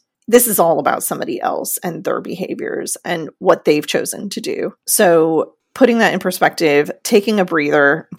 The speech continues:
<laughs> doing your mindfulness practice, and really labeling your emotions for what you're feeling in the moment will just help you to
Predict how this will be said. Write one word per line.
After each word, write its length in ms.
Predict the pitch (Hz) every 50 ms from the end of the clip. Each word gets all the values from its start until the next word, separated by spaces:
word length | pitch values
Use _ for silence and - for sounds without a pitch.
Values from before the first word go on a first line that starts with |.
| - 202
<laughs> 220 | 196 185 180 - -
doing 280 | - 226 220 220 220
your 120 | 214 208 180
mindfulness 540 | 165 151 151 156 160 - 151 147 147 - -
practice, 720 | - - 131 131 143 - - 156 147 139 160 - - - - - - - - _ -
and 180 | 180 190 185
really 460 | 180 180 185 180 170 165 160 151 139 - _ _ _ -
labeling 600 | 180 180 175 190 175 170 185 202 190 190 185 180
your 160 | 185 185 175 170
emotions 600 | 165 160 147 151 147 - 156 - - - - -
for 140 | - - 160
what 160 | 160 160 -
you're 100 | 151 170
feeling 340 | - - 185 175 165 165 151
in 100 | 147 151
the 60 | 156
moment 420 | 151 156 156 165 202 254 285 285
will 200 | 233 208 196 175
just 280 | 180 - 180 180 - -
help 280 | - - 190 185 - -
you 140 | 160 175
to 440 | - - - - 170 156 143 147 -